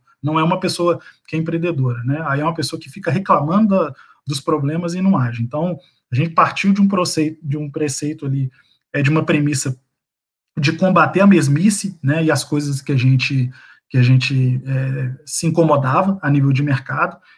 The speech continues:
Então, assim, começou primeiro por uma questão, e aí tudo passando muito pela, pela aquilo que eu falei no início, é você, não necessariamente uma atividade atuarial, mas coisas que estão à sua volta, né? Seja na condição ali de gestor,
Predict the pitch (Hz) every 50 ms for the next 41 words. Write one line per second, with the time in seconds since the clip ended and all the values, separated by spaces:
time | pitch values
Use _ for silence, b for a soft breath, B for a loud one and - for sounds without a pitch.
0 | b _ 135 127 165 165 165 160 - 175 160 143 127 123 B B B B - 190
1 | 190 185 185 - 190 - 180 175 170 175 180 170 175 - 170 170 170 165 165 175
2 | 165 165 - 165 165 165 175 196 220 202 - 269 254 240 - 233 202 - - 214
3 | 220 214 196 185 214 254 247 - - - 208 214 214 202 175 147 131 B B B
4 | B B B _ - 185 196 196 214 202 196 220 196 - 202 190 202 208 190 170
5 | 170 175 165 - 160 156 165 165 - 196 196 196 190 - - _ _ _ 175 202
6 | 233 214 226 202 - 214 196 190 190 196 196 - 208 190 185 - - 170 165 160
7 | 165 165 170 165 160 160 165 151 143 139 151 180 202 185 143 127 B B B B
8 | 165 175 170 - - 196 202 208 214 202 - - - 202 196 - 202 202 202 196
9 | - 214 214 214 196 160 170 175 180 170 - - 123 123 123 127 147 160 180 190
10 | 190 b b b b - - - 196 214 202 202 196 180 175 170 - 175 165 -
11 | - - 165 156 156 160 156 143 135 139 131 127 - - 202 226 233 220 202 165
12 | 135 123